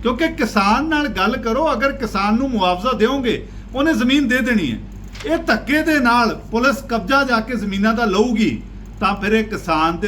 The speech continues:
ਜ਼ਖਮਾਂ ਉੱਤੇ ਨਮਕ ਛਿੜਕਣ ਦੇ ਬਰਾਬਰ ਹੈ। ਇਹਦੇ ਨਾਲ ਤਾਂ ਸੂਬੇ ਦੇ ਹੋਰ ਵੀ ਹਾਲਾਤ ਖਰਾਬ ਹੋਣਗੇ।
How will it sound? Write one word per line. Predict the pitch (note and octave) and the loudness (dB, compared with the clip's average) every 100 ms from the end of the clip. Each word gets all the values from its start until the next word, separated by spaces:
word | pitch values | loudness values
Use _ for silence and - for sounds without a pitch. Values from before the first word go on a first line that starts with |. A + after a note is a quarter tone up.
| F3 | -2
ਜ਼ਖਮਾਂ | D3 D3 E3+ | -4 -4 -4
ਉੱਤੇ | E3+ E3 F3+ | -4 -4 -4
ਨਮਕ | C3+ C#3 D#3+ | -4 -6 -8
ਛਿੜਕਣ | - B2+ D#3+ D3+ | -8 -6 -6 -6
ਦੇ | C#3+ | -4
ਬਰਾਬਰ | B2+ B2 B2+ D#3 | -4 -4 -2 -2
ਹੈ। | F#4+ - - - - | -2 -4 -8 -14 -6
ਇਹਦੇ | F#3 B3 | 0 2
ਨਾਲ | B3+ B3+ | 2 0
ਤਾਂ | C4+ | -2
ਸੂਬੇ | B3 G#3+ G#3+ A#3+ | -2 -2 0 2
ਦੇ | B3+ | 2
ਹੋਰ | G#3 C4 | 2 0
ਵੀ | C#4+ C4 | 0 -2
ਹਾਲਾਤ | A#3+ A3+ - | -2 -2 -4
ਖਰਾਬ | A3 G#3 | -4 -4
ਹੋਣਗੇ। | G3+ G#3 | -6 -8